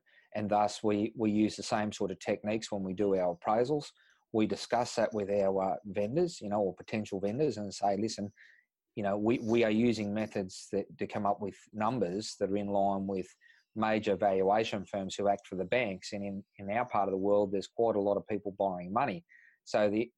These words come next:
the end game really is that, you know, if, if the valuation doesn't come in at where they're at, uh, the sale will fall over, as probably many agents see on a day-to-day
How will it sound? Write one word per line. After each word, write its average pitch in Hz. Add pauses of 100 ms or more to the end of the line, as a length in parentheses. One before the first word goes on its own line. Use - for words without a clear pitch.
the 107
end 120
game 113
really 104
is 95
that, 98 (100)
you 110
know, 101
if, 101
if -
the 107
valuation 113
doesn't 98
come 104
in 101
at 95
where 98
they're 92
at, 104 (480)
uh, 98
the 98
sale 101
will 92
fall 98
over, 113
as 90
probably 98
many 95
agents 92
see 110
on 92
a 90
day-to-day 90